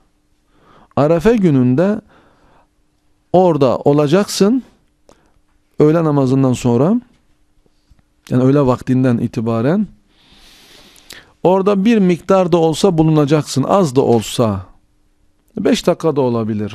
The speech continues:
Orada beş dakika da olsa bulunacaksın. Ee, ondan sonra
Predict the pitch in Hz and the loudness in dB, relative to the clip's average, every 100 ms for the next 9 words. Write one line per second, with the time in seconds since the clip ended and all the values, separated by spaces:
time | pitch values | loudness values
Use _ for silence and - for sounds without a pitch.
0 | 110 - 160 156 147 196 - 147 - 139 | -8 -2 -2 -2 -2 -2 -2 -6 -4 -2
1 | 135 127 - 135 127 123 117 139 156 - | -2 -4 -6 -6 -4 -4 -4 -4 -6 -4
2 | 202 240 _ _ _ _ _ _ _ _ | -4 -4 _ _ _ _ _ _ _ _
3 | _ _ _ _ _ _ _ _ _ _ | _ _ _ _ _ _ _ _ _ _
4 | _ _ - - _ _ _ _ _ _ | _ _ -20 -20 _ _ _ _ _ _
5 | _ _ _ _ _ 135 135 131 127 - | _ _ _ _ _ -2 0 0 -2 -6
6 | _ _ _ _ _ _ _ _ _ _ | _ _ _ _ _ _ _ _ _ _
7 | _ _ _ _ - 139 151 196 226 - | _ _ _ _ -2 0 2 2 0 0
8 | 160 139 135 135 131 | 0 2 2 0 -2